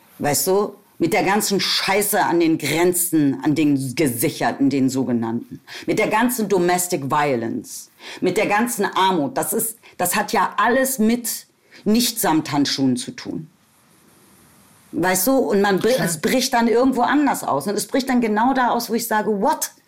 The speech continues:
Speaker 1: Genau jetzt bei den, so, und es, äh, wirklich, es gibt ziemlich dämliche Künstler. Das will ich, ich will die überhaupt nicht alle jetzt verein-, vereinnahmt irgendwie,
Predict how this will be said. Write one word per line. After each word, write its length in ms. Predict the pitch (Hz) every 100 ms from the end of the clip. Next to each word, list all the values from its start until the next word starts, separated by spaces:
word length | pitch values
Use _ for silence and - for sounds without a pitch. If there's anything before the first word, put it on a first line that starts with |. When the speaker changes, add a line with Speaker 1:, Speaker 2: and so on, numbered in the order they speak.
| _ - _ -
Speaker 1:
Genau 300 | 233 220 254
jetzt 260 | 240 233
bei 140 | - 220
den, 300 | 214 208 185 - -
so, 140 | 247
und 140 | 262
es, 140 | 240 -
äh, 480 | - - - - 214
wirklich, 220 | 247 226
es 120 | 214
gibt 200 | 240 240
ziemlich 280 | 311 269 254
dämliche 420 | 160 156 139 123
Künstler. 560 | - 117 120 131 131 - _ _ -
Das 180 | 170 170
will 80 | 208
ich, 180 | 196 -
ich 160 | 190 269
will 80 |
die 80 | 208
überhaupt 300 | 202 190 233
nicht 180 | - 208
alle 120 | - 190
jetzt 220 | 185 190
verein-, 420 | 180 147 190 202
vereinnahmt 680 | - 180 123 190 180 170 170
irgendwie, 480 | 123 175 165 160